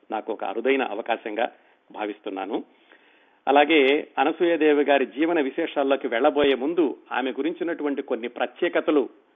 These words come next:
ఆమెకుతో ఎక్కువగా పరిచయం లేని వాళ్ళ కోసమని ప్రత్యేకతలు చెప్పి తర్వాత ఆమె జీవన విశేషాల్లోకి వెళదాం. గత ఎనభై తొంభై సంవత్సరాలుగా తెలుగు సంగీత రంగంలో,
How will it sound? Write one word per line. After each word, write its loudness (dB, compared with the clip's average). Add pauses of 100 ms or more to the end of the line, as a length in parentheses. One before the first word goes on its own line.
(400)
ఆమెకుతో 0
ఎక్కువగా -2
పరిచయం -2
లేని -2
వాళ్ళ -2
కోసమని -6
ప్రత్యేకతలు -4
చెప్పి -6
తర్వాత 0 (400)
ఆమె -6
జీవన -4
విశేషాల్లోకి -6 (140)
వెళదాం. -4 (2000)
గత -4
ఎనభై 6
తొంభై 2
సంవత్సరాలుగా 4 (680)
తెలుగు 2
సంగీత 0
రంగంలో, 4